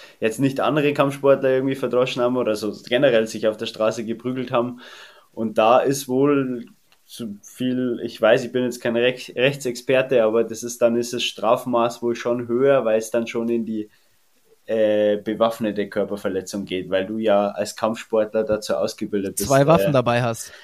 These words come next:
Speaker 1: so ungefähr, ja,
Speaker 2: <laughs>
Speaker 1: genau. Und du weißt ja genau, wo es weh tut und, äh, ja, deswegen.
Speaker 2: Und du als Kickboxer hast sogar vier, äh, ehemaliger Kickboxer,
Speaker 1: Ja.
Speaker 2: hast du eigentlich vier Waffen dabei.
Speaker 1: Ehemalig, ja,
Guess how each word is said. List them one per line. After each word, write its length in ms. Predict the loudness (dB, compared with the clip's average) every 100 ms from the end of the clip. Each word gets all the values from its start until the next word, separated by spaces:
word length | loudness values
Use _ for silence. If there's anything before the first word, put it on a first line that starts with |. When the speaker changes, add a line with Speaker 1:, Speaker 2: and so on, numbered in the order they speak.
| -6 -4
Speaker 1:
so 380 | 0 4 4
ungefähr, 480 | 4 2 6 8 8
ja, 200 | 8 6
Speaker 2:
<laughs> 0 |
Speaker 1:
genau. 320 | 6 6 6
Und 100 | 4 2
du 40 |
weißt 300 | 4 4 6
ja 80 | 2
genau, 420 | 4 6 6 6
wo 120 | 4
es 180 | 0 0
weh 140 | 0 0
tut 340 | 2 0 2
und, 320 | 0 0 0
äh, 300 | 0 0 -2 -8 -18 -20 -20 -8
ja, 140 | -6 -6
deswegen. 360 | -8 -4 -4
Speaker 2:
Und 80 | 0
du 100 | 4
als 180 | 6 4
Kickboxer 560 | 2 2 4 2 4 2
hast 160 | 2
sogar 240 | 2 0 0
vier, 420 | 0 2 2 2 -4
äh, 160 | -4 -2
ehemaliger 480 | 0 2 2 2 0
Kickboxer, 420 | -2 -2 0 4
Speaker 1:
Ja. 80 | 6
Speaker 2:
hast 200 | 6 4
du 20 | 2
eigentlich 240 | 0 -2
vier 200 | -2 -4
Waffen 240 | -4 -6 -6
dabei. 280 | -4 -4
Speaker 1:
Ehemalig, 520 | -4 -8 -8 -6 -4 2
ja, 200 | 6